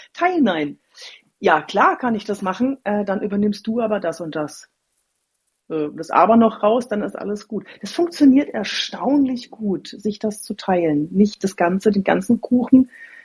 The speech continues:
äh, zu nehmen oder die ganze Arbeit zu nehmen, sondern nur einen Teil. Funktioniert. Wichtig ist, ich als Körpersprache, äh, naja, also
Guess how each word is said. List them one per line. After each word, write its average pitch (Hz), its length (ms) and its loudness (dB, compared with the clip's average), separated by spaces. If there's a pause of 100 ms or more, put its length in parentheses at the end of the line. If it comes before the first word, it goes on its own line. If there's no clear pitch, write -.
(120)
äh, 214 240 2
zu 226 160 2
nehmen 233 500 8 (840)
oder 175 200 0
die - 120 -8
ganze 190 300 0
Arbeit 190 320 0
zu 202 80 -2
nehmen, 185 260 0
sondern 180 280 -2
nur 185 160 0
einen 190 240 4
Teil. 190 580 -2 (460)
Funktioniert. 220 680 0 (360)
Wichtig 208 500 2
ist, - 260 -2 (640)
ich - 200 -6
als - 320 -6
Körpersprache, - 1000 -2 (140)
äh, - 260 0 (400)
naja, 131 420 -2 (100)
also 156 240 4